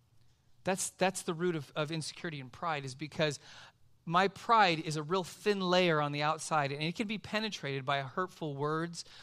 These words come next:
or by things that people do. And because of that, I live in this tension of, of feeling injured all the time. That's a pride issue.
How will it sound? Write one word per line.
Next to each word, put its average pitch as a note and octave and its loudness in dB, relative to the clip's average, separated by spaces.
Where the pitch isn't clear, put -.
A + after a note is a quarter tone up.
or D#3+ -2
by D3 2
things F3 -4
that - -16
people D#3 -10
do. C3 -4
And E3 -4
because A3 -2
of G3 -6
that, D3 0
I D#3+ 2
live F#3+ 4
in F#3 -2
this D#3 -4
tension F3 -6
of, D#3+ 0
of D3+ 0
feeling F#3+ -4
injured G3 -2
all D3 0
the C#3 -8
time. C3 -10
That's G3+ 0
a G3+ -4
pride G3+ -8
issue. C#3+ -4